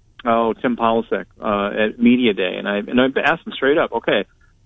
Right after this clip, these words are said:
possibility you might have your tackles go to the N F L next year. Possibility, you know, it's a big, crazy world. Anything can happen, right?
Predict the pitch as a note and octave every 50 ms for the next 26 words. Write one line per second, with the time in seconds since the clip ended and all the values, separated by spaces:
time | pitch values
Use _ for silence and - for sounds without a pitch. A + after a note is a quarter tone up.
0 | _ - - B2 B2+ C3 - D3 C3+ D#3 E3 D#3+ D3 B2+ B2 B2 C3+ C#3+ C#3+ C#3
1 | C3 A#2 A2+ - B2 A2+ A2 A2 A2+ A2 G#2+ - - - C#3 C#3 C3+ B2+ - B2
2 | A2 G2 - C3+ B2+ A#2+ A2+ A2 A2 G#2 G#2 - B2 B2+ B2+ A#2 G2+ F#2+ - -
3 | - G#2 G2 G2 F2+ _ _ _ _ _ _ _ _ _ - - - A#2 A2+ A2+
4 | - B2 A#2+ B2 B2+ B2 A2 G2+ F#2+ G2+ G#2 G#2+ G#2+ G#2 - A#2+ - A#2+ A#2 -
5 | - - B2 B2 A2+ A#2+ A#2 G#2+ C3+ C#3+ C3 A2 G#2+ G#2+ A2 A#2 A#2 - B2 A#2
6 | B2 A#2+ A#2+ B2+ C#3 D3 - A2 G2+ G2+ G2+ G#2+ A#2 C3+